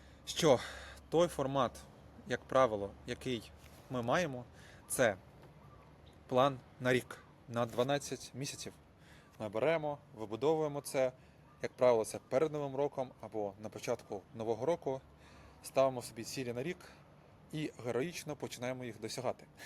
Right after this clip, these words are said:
А, проходить, е, три місяці, е, і, як правило, після трьох місяців починає спад відбуватися в вашій, в цій історії з досягаторством. А,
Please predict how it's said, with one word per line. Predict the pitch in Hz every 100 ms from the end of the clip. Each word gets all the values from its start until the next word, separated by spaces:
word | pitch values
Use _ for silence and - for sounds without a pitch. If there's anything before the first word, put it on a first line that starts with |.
| - - - - - - - - -
А, | 113 104 104 -
проходить, | - - 196 143 - -
е, | 117 104
три | - 165
місяці, | 120 165 - - 139 - - - - - - - - -
е, | 127 120 113 107 -
і, | 151 143 135 127
як | 113 120
правило, | - 196 190 160 147 143 120 -
після | 127 123
трьох | - 120 -
місяців | 180 - - 135 - - - -
починає | 123 - 135 151 120
спад | - - 98 - - - - -
відбуватися | 123 113 120 156 - -
в | 113 107 147 - - _ - - -
вашій, | 110 120 143 - 120 -
в | -
цій | -
історії | 113 101 - 123 107
з |
досягаторством. | 107 107 117 120 - - - - - - - - - - - -
А, | 117 107 104